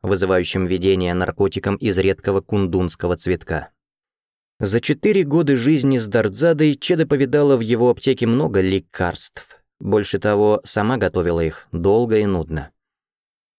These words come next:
Может, рецепт придумал Дардзада, но своими грёзами эти женщины были обязаны её тяжёлому труду.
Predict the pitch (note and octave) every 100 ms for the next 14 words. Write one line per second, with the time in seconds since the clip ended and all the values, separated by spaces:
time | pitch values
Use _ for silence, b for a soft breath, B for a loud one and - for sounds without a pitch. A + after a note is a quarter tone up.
0 | _ G#2+ C#3 E3+ D#3+ D3+ C3 - C#3+ -
1 | - A#2 A2+ B2+ B2 A2 A2+ G2+ G2 C#3+
2 | G#2 D#2 D2 - _ G2 F#2+ G2+ G2+ G2+
3 | F#2+ G#2+ B2+ G2 F#2+ - A#2 A2 G2 A#2
4 | A2+ B2+ A#2 G#2 G2+ G#2 F#2 G#2+ G2+ G#2+
5 | G#2 - _ - G2 G#2 F2+ F2+ G2+ F2+
6 | E2+ E2 E2 F2 E2 D2+